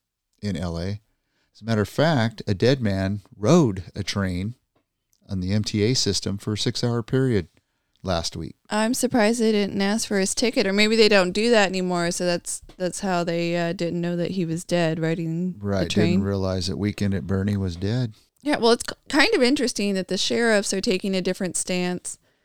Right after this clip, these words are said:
Speaker 2: because the city of Los Angeles is choosing not to prosecute individuals, or I should say arrest individuals, or not the prosecution. So they're choosing not to arrest individuals who commit robbery.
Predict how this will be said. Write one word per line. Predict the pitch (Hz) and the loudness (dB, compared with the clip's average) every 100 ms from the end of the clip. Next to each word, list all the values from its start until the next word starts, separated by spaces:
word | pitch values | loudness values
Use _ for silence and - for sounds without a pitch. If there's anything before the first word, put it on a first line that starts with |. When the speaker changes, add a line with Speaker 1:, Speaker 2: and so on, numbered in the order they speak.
| _ _ _ | _ _ _
Speaker 2:
because | 196 190 254 190 202 | -2 0 2 2 2
the | 180 180 | -2 -4
city | - 240 339 294 | 0 0 2 0
of | 202 | 0
Los | 180 175 185 | 0 -2 -2
Angeles | 175 170 170 175 180 - | -4 -4 -4 -4 -4 -4
is | - - | -4 -4
choosing | - 262 262 254 196 180 | -2 -2 -2 -2 -2 0
not | 180 170 - | -2 -4 -8
to | - 180 | -4 -4
prosecute | 170 - 190 214 - - 190 170 165 170 - - _ _ _ _ _ | -4 -2 -2 -2 -6 -8 -6 -4 -4 -8 -16 -20 _ _ _ _ _
individuals, | - 196 185 175 180 196 175 175 175 175 190 - | 0 2 4 2 0 0 -2 0 0 -2 -4 2
or | 190 185 | 4 6
I | 180 | 4
should | 196 180 | 2 -2
say | - 180 | 0 0
arrest | 175 175 170 - | 2 2 0 -2
individuals, | 170 160 170 170 170 170 | -6 -4 -6 -6 -8 -6
or | |
not | 170 165 | -8 -8
the | - | -10
prosecution. | 165 190 - 165 - - - | -8 -8 -10 -10 -12 -14 -8
So | - | -4
they're | 180 202 | -2 -2
choosing | - 208 220 196 | -2 -2 -2 -2
not | 180 160 | -2 -2
to | 190 | -2
arrest | 175 170 185 220 | 0 2 0 0
individuals | 196 185 170 170 175 165 165 | -4 -2 -2 -2 -2 -4 -4
who | - | -8
commit | 165 226 180 175 170 - | -6 -4 -2 -2 -4 -4
robbery. | 196 277 220 170 165 196 | -2 0 0 -4 -4 -8